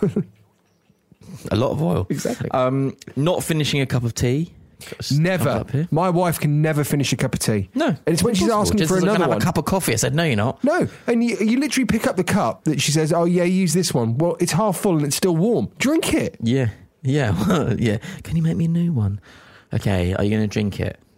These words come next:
Speaker 2: Probably not. Um, and this was linking to earlier about, uh, the putting rubbish on the bin.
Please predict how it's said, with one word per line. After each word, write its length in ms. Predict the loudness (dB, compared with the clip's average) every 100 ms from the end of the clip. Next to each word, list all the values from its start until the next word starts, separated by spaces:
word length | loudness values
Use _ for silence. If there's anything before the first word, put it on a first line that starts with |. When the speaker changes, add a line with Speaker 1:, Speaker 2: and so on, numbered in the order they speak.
| -16
Speaker 2:
Probably 280 | -10 -6 -6
not. 240 | -6 -8 -10 -20 -20 -6
Um, 300 | -2 0 -2 -2
and 120 | -2
this 140 | 0
was 160 | 0 0
linking 340 | 0 0 -2
to 80 | 0
earlier 500 | 0 2 2 0 0 -4
about, 500 | -2 -2 -2 -4 -6 -4
uh, 760 | -2 0 0 0 -2 -4 -6
the 380 | -4 -2 0 -2
putting 240 | -2 -2 0
rubbish 240 | -2 -2
on 60 | -4
the 60 | -2
bin. 300 | -2 -2